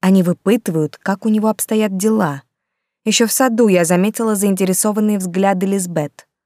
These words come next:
Барон был привлекательным мужчиной, а достаток делал его ещё более притягательным в глазах моей меркантильной сестрицы.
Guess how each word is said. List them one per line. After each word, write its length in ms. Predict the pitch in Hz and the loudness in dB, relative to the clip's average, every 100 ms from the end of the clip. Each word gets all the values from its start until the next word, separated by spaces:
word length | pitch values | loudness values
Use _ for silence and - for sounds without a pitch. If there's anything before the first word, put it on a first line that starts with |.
| _ _ _ _ - | _ _ _ _ -4
Барон 360 | 185 196 208 196 | 0 2 0 -2
был 140 | 202 | -4
привлекательным 720 | 208 214 220 220 208 214 214 | -4 -4 -2 -2 -2 -2 -2
мужчиной, 640 | 214 214 - - 240 160 - - - - | 0 -2 -4 -2 0 -2 -6 -20 -20 -6
а 100 | 202 | -2
достаток 640 | 185 180 - 165 - 190 175 | 0 -2 0 -2 -2 -4 0
делал 300 | 175 165 165 | 0 0 -2
его 220 | 165 170 | -2 -2
ещё 280 | 165 202 208 | -2 -2 -2
более 280 | 165 151 | 0 -2
притягательным 760 | - 160 160 151 156 160 165 165 | -4 -4 -4 -2 -2 -2 -4 -4
в 60 | 151 | -2
глазах 400 | 170 160 160 170 | 0 0 -2 -2
моей 280 | 165 160 | -2 -2
меркантильной 720 | 151 170 - 175 165 160 156 156 | 0 -2 0 -4 -2 -4 -2 -4
сестрицы. 640 | 180 - 156 143 - | -6 -4 -4 -6 -10